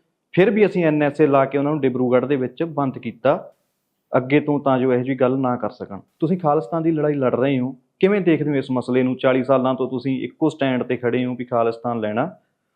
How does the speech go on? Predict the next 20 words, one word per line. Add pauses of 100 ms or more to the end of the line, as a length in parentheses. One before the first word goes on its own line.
(160)
ਉਸ
ਤੋਂ
ਥੱਲੇ
ਤੁਹਾਡੀ
ਗੱਲ
ਨਹੀਂ
ਹੁੰਦੀ। (440)
ਪਰ
ਇਸ
ਬਿਆਨ
ਨੂੰ
ਕਿਵੇਂ
ਦੇਖਦੇ
ਹੋ?
ਸੰਸਦ
ਦੇ
ਵਿੱਚ
ਬਹੁਤ
ਤਲਖ
ਬਿਆਨ